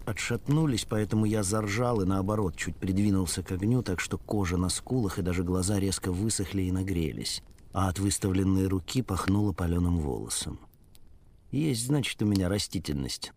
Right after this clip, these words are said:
на тыльной стороне ладони. Вернее, была. Давай, давай, сгори ещё сейчас. Мы сидели вплотную, но никого и ничего, кроме слоистого огня, видно не было.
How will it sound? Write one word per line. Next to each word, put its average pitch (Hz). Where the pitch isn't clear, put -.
на 95
тыльной 78
стороне 87
ладони. 69
Вернее, 87
была. 76
Давай, 143
давай, 120
сгори 104
ещё 78
сейчас. -
Мы 113
сидели 123
вплотную, 143
но 131
никого 131
и 147
ничего, 131
кроме 113
слоистого 110
огня, 110
видно 107
не 92
было. 60